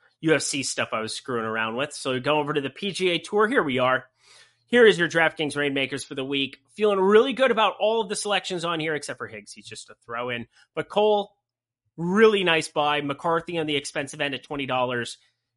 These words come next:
Really set up for a, a nice FedEx Cup run, which I really wanna be focused on. And then the fall swing. That'll be a Gary Woodland type buy. I think there's a number of great opportunities to jump in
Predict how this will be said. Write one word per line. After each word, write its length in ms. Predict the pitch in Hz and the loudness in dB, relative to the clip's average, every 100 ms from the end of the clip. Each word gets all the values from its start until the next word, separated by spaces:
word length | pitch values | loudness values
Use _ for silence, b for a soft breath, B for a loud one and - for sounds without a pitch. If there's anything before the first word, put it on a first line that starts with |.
| _ | _
Really 480 | 120 135 196 202 160 | -10 2 4 6 2
set 320 | - 180 151 | -4 -4 -2
up 160 | 139 131 _ | -4 -6 _
for 260 | 151 139 135 | -4 -2 0
a, 260 | 127 127 156 | 2 0 -2
a 100 | 143 | -4
nice 280 | 143 139 | -4 -6
FedEx 360 | - 135 123 - | -6 -4 -4 -6
Cup 160 | 131 - | -10 -4
run, 240 | 127 113 | -6 -6
which 140 | 113 120 | -10 -10
I 60 | |
really 380 | 113 110 143 147 | -10 -8 -6 -4
wanna 200 | 143 143 | -4 -6
be 120 | 135 | -8
focused 420 | 123 131 120 - | -8 -8 -8 -12
on. 240 | 123 110 104 _ _ _ | -10 -10 -12 _ _ _
And 100 | 220 | -4
then 120 | 302 311 | -2 -2
the 60 | |
fall 220 | 294 262 | 2 2
swing. 380 | 269 - 107 - _ _ - | 2 -6 -12 -12 _ _ -6
That'll 200 | 180 185 | -4 -4
be 140 | 175 | -4
a 60 | 165 | -4
Gary 280 | 160 165 160 | -2 -2 -4
Woodland 440 | 156 160 131 120 | -8 -10 -10 -8
type 260 | 117 117 - | -10 -12 -12
buy. 80 | |
I 400 | 110 50 - _ | -10 -10 -12 _
think 140 | - 160 | -10 -6
there's 180 | 175 165 | -6 -2
a 60 | |
number 260 | 165 175 185 | -4 -2 -4
of 80 | 143 | -2
great 220 | 156 160 | 0 2
opportunities 720 | 147 147 - 147 127 123 120 | 0 -2 -6 -6 -6 -6 -8
to 140 | - - | -10 -6
jump 260 | 165 170 | -6 -2
in 160 | 165 | -4